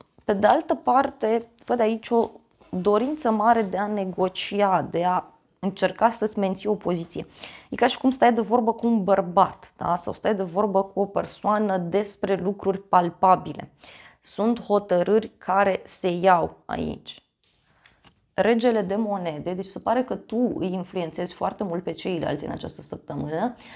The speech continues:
însă pe de altă parte văd și oameni care sunt foarte înrădăcinați în propriile convingeri,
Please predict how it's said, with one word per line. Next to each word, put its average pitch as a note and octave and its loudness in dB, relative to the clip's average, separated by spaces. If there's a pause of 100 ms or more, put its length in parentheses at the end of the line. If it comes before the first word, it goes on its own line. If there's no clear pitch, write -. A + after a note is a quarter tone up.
însă G3+ -8
pe A3 -2
de A3+ 2
altă A3+ 2
parte A3+ 0
văd G#3+ -2
și A3+ -6 (140)
oameni F#3+ -2
care F3 -4
sunt G3 -10
foarte G#3+ -2
înrădăcinați E3 -4
în D#3 -10
propriile D#3+ -6
convingeri, A3 -4